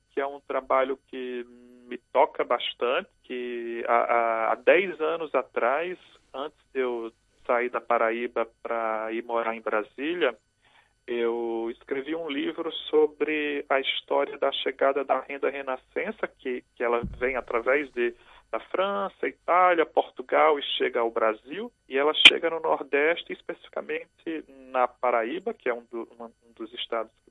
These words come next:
tem maior produção de renda renascença no Brasil. E é uma, uma história, é, de muita tristeza e muita resistência também,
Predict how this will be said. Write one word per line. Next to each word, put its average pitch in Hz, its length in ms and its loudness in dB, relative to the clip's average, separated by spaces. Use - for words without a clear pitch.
tem 120 120 -10
maior 117 320 -2
produção 127 760 -2
de 117 80 -6
renda 113 260 -6
renascença 113 600 -8
no 113 120 -10
Brasil. 113 560 -6
E 139 120 0
é 139 60 6
uma, 151 380 -2
uma 127 260 -12
história, 170 520 0
é, 120 220 -10
de - 220 -20
muita 139 260 -10
tristeza - 880 -4
e 156 60 -8
muita 135 400 -10
resistência 143 880 -8
também, 147 420 -8